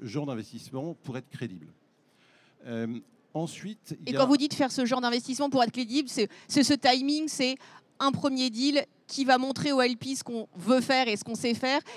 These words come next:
Speaker 2: et donc après un premier closing, et puis un deuxième deal pour alimenter toute cette machine. C'est jouer sur les deux tableaux, entre guillemets.
Speaker 1: Exactement. Euh, il est important d'avoir assez rapidement des fonds relativement importants, alors des anchor investors, euh,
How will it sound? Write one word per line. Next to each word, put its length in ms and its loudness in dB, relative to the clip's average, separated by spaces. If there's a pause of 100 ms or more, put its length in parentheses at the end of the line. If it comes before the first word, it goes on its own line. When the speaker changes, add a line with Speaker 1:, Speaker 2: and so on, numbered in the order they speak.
Speaker 2:
et 120 4
donc 200 2
après 240 4
un 60 2
premier 320 -2
closing, 380 0
et 100 2
puis 140 -2
un 100 2
deuxième 380 2
deal 220 0 (140)
pour 180 4
alimenter 380 2
toute 120 -2
cette 180 0
machine. 300 0
C'est 180 2
jouer 200 2
sur 220 0
les 100 2
deux 220 4
tableaux, 380 6
entre 240 -4
guillemets. 360 -6
Speaker 1:
Exactement. 800 -4 (460)
Euh, 260 -4
il 120 -10
est 160 -8
important 680 -4
d'avoir 400 -4
assez 300 -6
rapidement 720 -8
des 200 -8
fonds 460 -12
relativement 560 -6
importants, 600 -6
alors 180 -10
des 200 -10
anchor 520 -6 (100)
investors, 600 -6 (480)
euh, 160 -6